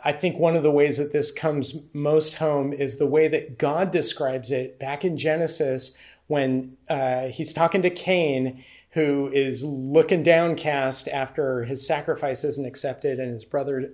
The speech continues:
Abel's is. And God says,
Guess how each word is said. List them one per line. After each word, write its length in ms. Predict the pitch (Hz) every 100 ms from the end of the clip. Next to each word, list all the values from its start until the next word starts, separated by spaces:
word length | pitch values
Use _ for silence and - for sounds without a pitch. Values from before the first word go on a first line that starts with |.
| -
Abel's 460 | 139 135 123 120
is. 380 | 143 131 113 - - - - - -
And 180 | 139 135
God 320 | 147 160 180
says, 680 | - 165 143 139 135 135